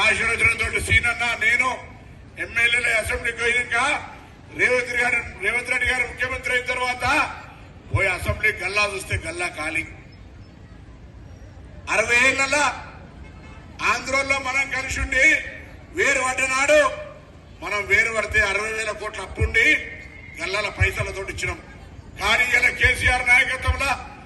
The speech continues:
పదేళ్లలో ఏడు లక్షల కోట్ల అప్పు చేసి ఎక్కడికక్కడ ఈ రాష్ట్రాన్ని అప్పులమయం చేసినాడు. అటువంటి పరిస్థితులలో మళ్ళీ ధైర్యంగా ప్రజలకు ఇచ్చిన మాట నిలబెట్టుకోవాలని ఇలా మీ ముందుకొచ్చి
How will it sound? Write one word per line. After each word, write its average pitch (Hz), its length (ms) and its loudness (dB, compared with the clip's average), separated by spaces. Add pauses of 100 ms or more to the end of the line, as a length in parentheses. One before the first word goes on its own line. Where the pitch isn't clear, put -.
(240)
పదేళ్లలో 262 640 4 (720)
ఏడు - 180 2 (120)
లక్షల - 320 2 (100)
కోట్ల 202 260 0
అప్పు - 240 -4
చేసి 302 300 6 (760)
ఎక్కడికక్కడ 196 680 -4 (200)
ఈ - 20 -8 (140)
రాష్ట్రాన్ని - 580 0 (680)
అప్పులమయం 196 560 2
చేసినాడు. 214 380 -6 (720)
అటువంటి 185 420 0
పరిస్థితులలో 202 580 2 (800)
మళ్ళీ 196 260 4 (100)
ధైర్యంగా 220 520 4 (680)
ప్రజలకు 240 400 4
ఇచ్చిన - 180 -2 (100)
మాట 226 140 -2 (140)
నిలబెట్టుకోవాలని 247 800 2 (640)
ఇలా 196 240 0
మీ 185 160 2
ముందుకొచ్చి 208 520 0